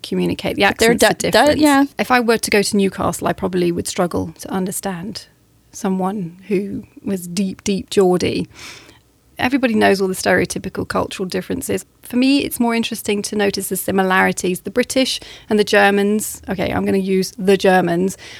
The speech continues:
Speaker 1: are generally quite reserved. No, they don't tend to speak their mind. And historically, you know, how much of the English language can trace its roots back to Germanic languages. So
Speaker 2: Mm.
Speaker 1: I've, I've got to the point where I think of Brits and Germans as being more like cousins.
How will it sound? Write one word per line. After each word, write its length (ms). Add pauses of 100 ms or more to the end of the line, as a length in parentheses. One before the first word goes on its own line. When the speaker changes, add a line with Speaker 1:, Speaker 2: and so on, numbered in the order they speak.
(140)
Speaker 1:
are 400 (100)
generally 460
quite 320
reserved. 720 (640)
No, 200
they 100
don't 400 (100)
tend 300
to 80
speak 320
their 120
mind. 540 (640)
And 380 (240)
historically, 720
you 100
know, 180 (480)
how 260
much 280
of 160
the 160
English 300
language 680 (380)
can 260
trace 300
its 180
roots 220
back 340
to 240
Germanic 600
languages. 600
So 220
Speaker 2:
Mm. 40
Speaker 1:
I've, 300
I've 180
got 160
to 60
the 60
point 260
where 160
I 100
think 300
of 160
Brits 280
and 100
Germans 380
as 100
being 220
more 120
like 160
cousins. 640